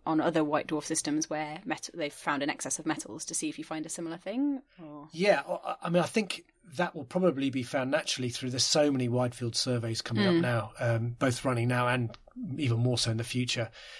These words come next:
Speaker 2: They're gonna be picked up by those.
Speaker 1: Mm-hmm.
Speaker 2: So really, the instruments we've built, we're, we're really good. We're not good for finding things. We're good
Speaker 1: Just
Speaker 2: for
Speaker 1: for follow-up.
Speaker 2: following up things and do
Speaker 1: Mm-hmm.
Speaker 2: things in real detail.
Speaker 1: Yep.
Speaker 2: So we rely on these surveys to, to find
Speaker 1: Mm-hmm.
Speaker 2: things like Kepler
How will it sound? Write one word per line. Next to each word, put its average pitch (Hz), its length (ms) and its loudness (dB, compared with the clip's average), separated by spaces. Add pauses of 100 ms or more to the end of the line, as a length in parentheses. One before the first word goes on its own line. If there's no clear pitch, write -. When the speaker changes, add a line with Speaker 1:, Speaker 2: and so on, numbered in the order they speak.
(260)
Speaker 2:
They're 123 140 2
gonna 117 120 -2
be 117 100 -2
picked - 320 -10
up 117 200 -8 (200)
by 120 140 -2
those. 117 360 -4 (200)
Speaker 1:
Mm-hmm. 170 140 -10
Speaker 2:
So 139 140 0
really, 135 280 0
the 135 140 -4
instruments 131 340 -4
we've 131 180 0
built, 113 200 -6
we're, 127 200 -4
we're 127 260 -2
really 123 320 -4
good. 120 200 -6 (240)
We're 143 100 -6
not 151 140 -4
good 131 140 -6
for 123 80 -8
finding 131 420 -6
things. 147 400 -12 (160)
We're 135 140 -2
good 131 160 -6
Speaker 1:
Just - 180 -6
Speaker 2:
for 127 60 -4
Speaker 1:
for 123 60 -10
follow-up. 139 280 -2
Speaker 2:
following 131 400 -2
up 135 180 -6
things 123 220 -6
and 107 100 -2
do 127 80 2
Speaker 1:
Mm-hmm. 120 80 0
Speaker 2:
things 120 180 -2
in 123 80 0
real 123 120 0
detail. 120 480 -4 (180)
Speaker 1:
Yep. 131 140 0 (240)
Speaker 2:
So - 160 -2
we 131 160 6
rely 127 400 6
on 107 120 0
these 110 200 -2
surveys 117 600 2
to, 110 280 -2
to 117 100 -4
find 120 300 2
Speaker 1:
Mm-hmm. 117 60 0
Speaker 2:
things 117 180 -2
like 127 160 0
Kepler 120 340 -6